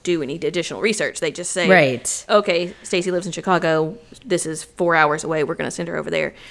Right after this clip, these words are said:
Speaker 2: Exactly.
Speaker 1: Um, but, you know, I mean, do they not have any dog-friendly resorts in their
Speaker 2: <laughs>
Speaker 1: bag? Do they only have one
Speaker 2: <laughs>
Speaker 1: place, you know?
Speaker 2: Right.
Speaker 1: And the resort, although we ended up actually really liking it, but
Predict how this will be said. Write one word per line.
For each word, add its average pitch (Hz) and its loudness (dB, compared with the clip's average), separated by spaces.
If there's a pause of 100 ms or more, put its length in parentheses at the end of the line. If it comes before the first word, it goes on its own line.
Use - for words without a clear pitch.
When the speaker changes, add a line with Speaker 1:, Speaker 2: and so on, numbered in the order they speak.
(180)
Speaker 2:
Exactly. 156 4
Speaker 1:
Um, 185 -12 (640)
but, 294 4
you - 2
know, 311 2
I - 2
mean, 294 -2 (640)
do - -10
they 196 4
not 190 0
have 175 -2
any 165 -4
dog-friendly 381 0
resorts 392 -2
in 359 -2
their 370 0 (160)
Speaker 2:
<laughs> - -16
Speaker 1:
bag? 370 -2 (180)
Do 240 -8
they 247 2
only 262 2
have 294 2
one 311 0 (200)
Speaker 2:
<laughs> 302 -4
Speaker 1:
place, 403 -2
you 269 0
know? 294 0
Speaker 2:
Right. 208 4 (200)
Speaker 1:
And 277 2
the 269 2
resort, 285 -2
although 339 4
we 320 -2
ended 403 0
up 349 -2
actually 254 0
really 196 -4
liking 190 -4
it, 247 -2
but 208 2